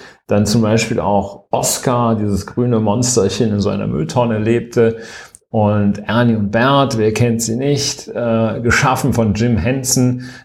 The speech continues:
der dann später durch seinen Erfolg mit der Sesamstraße die Möglichkeit hatte, die Muppets zu entwickeln.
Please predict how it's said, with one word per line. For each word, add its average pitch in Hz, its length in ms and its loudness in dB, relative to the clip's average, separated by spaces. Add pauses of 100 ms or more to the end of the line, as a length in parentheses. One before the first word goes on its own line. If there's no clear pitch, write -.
der 104 160 4
dann 104 260 2
später 110 500 -2
durch 113 280 -4
seinen 117 240 -4
Erfolg 117 400 -2
mit 101 160 -6
der 101 480 -2
Sesamstraße 113 1040 0
die 104 80 -2
Möglichkeit 110 480 -4
hatte, 110 180 -4
die 95 120 2
Muppets 120 580 2
zu 131 80 -2
entwickeln. 117 680 -2